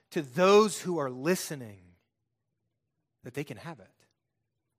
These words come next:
That the judgment that they want against everyone who has hurt them,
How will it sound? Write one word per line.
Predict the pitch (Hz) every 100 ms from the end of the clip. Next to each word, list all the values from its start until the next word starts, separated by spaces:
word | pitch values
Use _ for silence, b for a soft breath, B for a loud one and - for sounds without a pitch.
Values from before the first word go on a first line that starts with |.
| _ _ _ _ _ _ -
That | 151
the | 156
judgment | 123 170 214 175 175 151
that | 143
they | 170 190
want | 180 175 160 -
against | 147 143 - -
everyone | 175 196 220 196 175
who | 156
has | 151 127
hurt | - - 180 185 156
them, | 127